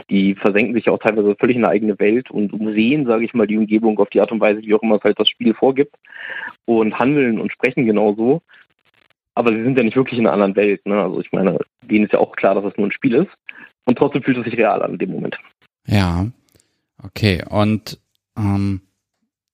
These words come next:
Speaker 2: im Bereich B D S M, also ich, ich hab da auch gleich schon, hab da gleich das erste Erlebnis, die erste Erzählung, von der ich berichten könnte, aber, ähm,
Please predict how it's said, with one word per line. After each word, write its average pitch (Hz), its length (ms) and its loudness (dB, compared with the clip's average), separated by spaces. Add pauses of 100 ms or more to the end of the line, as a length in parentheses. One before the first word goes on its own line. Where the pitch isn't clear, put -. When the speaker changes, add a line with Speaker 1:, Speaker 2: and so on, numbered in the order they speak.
(360)
Speaker 2:
im 113 140 -2
Bereich 104 440 -2
B 107 140 2
D 104 120 0
S 98 180 -2
M, 143 280 0
also 107 200 0
ich, - 300 -10
ich - 80 -4
hab 113 100 -2
da 95 120 0
auch 92 100 -4
gleich 104 160 -2
schon, 98 540 -4
hab 107 120 -6
da 110 80 -2
gleich 101 240 -2
das 101 180 -6
erste 110 300 0
Erlebnis, 104 380 -2
die 101 60 0
erste 101 220 0
Erzählung, 127 360 0
von 110 120 2
der 95 100 -2
ich - 100 -10
berichten 113 380 -4
könnte, 143 540 -2
aber, 110 260 -2 (420)
ähm, 104 180 0